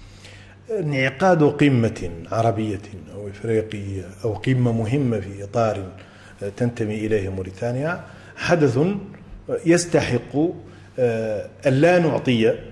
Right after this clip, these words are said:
كثيراً من الاهتمام لمشاكلنا نحن خارج هذا الإطار وقضايانا الداخلية، لأننا وجدنا لها من الوقت وسنجد لها إن شاء الله من الوقت قبل القمة وبعدها ما يجعلنا نستطيع أن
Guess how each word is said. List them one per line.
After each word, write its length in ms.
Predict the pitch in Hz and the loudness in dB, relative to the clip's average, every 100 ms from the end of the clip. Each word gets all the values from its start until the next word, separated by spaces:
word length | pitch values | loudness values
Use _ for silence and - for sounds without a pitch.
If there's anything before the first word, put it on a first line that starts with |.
| - | -8
كثيراً 320 | 120 139 135 | -4 -2 0
من 180 | 117 107 | 0 -2
الاهتمام 600 | 101 95 - 101 107 147 - - - | -4 -8 -8 -6 -6 -6 -10 -20 -8
لمشاكلنا 800 | 120 131 127 160 156 147 135 127 | 0 0 2 2 2 2 2 2
نحن 300 | 117 123 117 | 2 0 -4
خارج 440 | 104 131 127 110 101 98 - - - - | -4 -2 -2 -4 -4 -6 -8 -20 -18 -8
هذا 220 | 110 104 | -4 -2
الإطار 460 | 95 95 110 127 139 | -4 -6 -4 -2 -2
وقضايانا 480 | 110 107 110 107 | -6 -4 -2 -2
الداخلية، 640 | 98 98 113 - 101 101 123 - - - | -4 -2 -4 -4 -8 -4 -6 -8 -16 -2
لأننا 460 | 117 113 104 110 143 123 | 0 0 -2 4 4 4
وجدنا 420 | 117 135 127 127 | 2 2 2 2
لها 160 | 113 | 2
من 140 | 107 101 | 0 -2
الوقت 340 | 95 139 - - - - | -2 -2 -4 -18 -20 -2
وسنجد 500 | 151 143 165 139 131 | 0 4 4 4 2
لها 280 | 135 117 120 | 2 2 0
إن 60 | 110 | -2
شاء 200 | - 113 | -2 0
الله 240 | 117 107 | 0 -2
من 60 | 104 | -4
الوقت 400 | 101 127 - 151 160 113 107 - - - | -2 -4 -2 -2 -2 -6 -12 -16 -16 0
قبل 220 | 139 135 | 2 4
القمة 400 | 123 - 117 101 - | 2 2 0 -2 -2
وبعدها 720 | 107 135 117 110 110 147 - - 107 | 0 0 -2 -2 -2 -2 -6 -14 -2
ما 120 | 123 | 2
يجعلنا 520 | 127 131 120 120 117 120 | 4 2 0 0 0 0
نستطيع 640 | 131 - 127 123 95 135 160 - - - | -2 -6 -2 -2 0 -2 -6 -14 -10 -2
أن 260 | 120 135 | 0 0